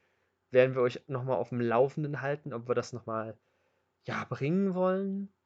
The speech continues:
Lust hätte ich schon, aber es muss halt einfach natürlich auch zeitlich passen. Und ja, mir bleibt nichts anderes übrig zu sagen, als dass wir uns hier bedanken.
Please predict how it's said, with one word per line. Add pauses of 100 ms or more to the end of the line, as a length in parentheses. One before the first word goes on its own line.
(1040)
Lust
hätte
ich
schon,
aber
es
muss
halt
einfach
natürlich
auch
zeitlich
passen. (1200)
Und (840)
ja, (840)
mir
bleibt
nichts
anderes
übrig
zu
sagen,
als
dass
wir
uns
hier
bedanken.